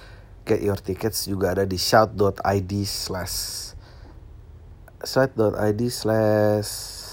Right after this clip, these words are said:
mer mesti atau slash dekat sih. Atau musik dekat. I think,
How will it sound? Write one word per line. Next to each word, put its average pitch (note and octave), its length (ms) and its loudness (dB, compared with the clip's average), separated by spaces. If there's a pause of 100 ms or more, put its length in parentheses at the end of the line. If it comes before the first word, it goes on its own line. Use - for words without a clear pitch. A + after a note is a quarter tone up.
(1200)
mer B2+ 320 4
mesti A2 240 2
atau G2+ 160 0
slash G#2 320 0
dekat F#2+ 320 -4
sih. F#2 200 -8 (360)
Atau A2+ 240 -2
musik G2 320 -4
dekat. - 240 -8 (1040)
I A2+ 80 0
think, D#3 260 0